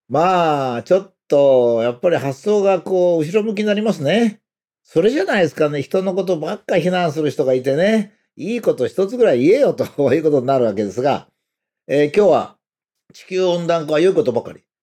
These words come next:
良いに決まってるんですよ。温暖化ですから。寒冷化よりかよほどがいいわけですよ。もともと今はね、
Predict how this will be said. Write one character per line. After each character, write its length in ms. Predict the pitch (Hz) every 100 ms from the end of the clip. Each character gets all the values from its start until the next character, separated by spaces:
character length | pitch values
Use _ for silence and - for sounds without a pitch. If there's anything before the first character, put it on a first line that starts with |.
| -
良 180 | 185 254
い 80 | 190
に 100 | 123
決 140 | 156
ま 140 | 202
っ 100 | 240
て 100 | -
る 100 | 285
ん 60 | 285
で 100 | 160
す 100 | 143
よ。 120 | 127
温 180 | 147 165
暖 200 | 165 170
化 100 | 175
で 100 | 175
す 100 | -
か 120 | 151
ら。 200 | 95 87 _ _ _ _ -
寒 260 | 156 170
冷 160 | 180 196
化 100 | 202
よ 120 | 208
り 60 | 190
か 120 | 165
よ 240 | 131 139
ほ 120 | 151 196
ど 100 | 220
が 100 | 220
い 120 | 233
い 220 | 180 147
わ 80 | 131
け 80 | 117
で 100 | 107
す 120 | -
よ。 220 | 80 - _ _ _ -
も 140 | 139
と 120 | 175 233
も 120 | 254
と 140 | 240
今 240 | 233 247 151
は 80 |
ね、 320 | 120 147 101